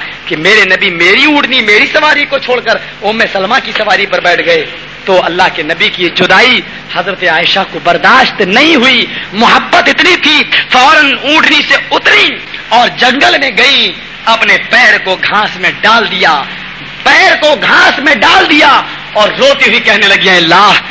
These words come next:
اس جنگل میں کوئی سانپ یا بچھو بھیج دے جو مجھے کاٹ لے، کھا لے، مجھے ڈس لے، میں اس کے زہر کے اثر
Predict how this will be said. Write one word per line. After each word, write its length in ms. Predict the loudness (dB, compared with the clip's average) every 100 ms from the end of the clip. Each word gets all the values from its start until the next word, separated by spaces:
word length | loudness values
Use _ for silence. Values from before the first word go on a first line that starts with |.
| -14 -4
اس 240 | -2 0
جنگل 340 | 0 0 2 0
میں 100 | 0
کوئی 160 | 0 0 0
سانپ 240 | 2 2 2
یا 100 | 0
بچھو 380 | -2 -2 0 0 -2
بھیج 400 | 0 0 0 0
دے 140 | 0 0 -4 -10 -4
جو 120 | -2
مجھے 260 | 0 0 0
کاٹ 380 | 0 2 2 2
لے، 200 | 2 0 0
کھا 260 | 2 4
لے، 300 | 4 4 2 0 -6 -4
مجھے 240 | 0 0
ڈس 340 | 0 0 0 0
لے، 80 | 0
میں 100 | 2
اس 140 | 0 0
کے 100 | 0
زہر 160 | 2 0 0
کے 60 |
اثر 160 | -2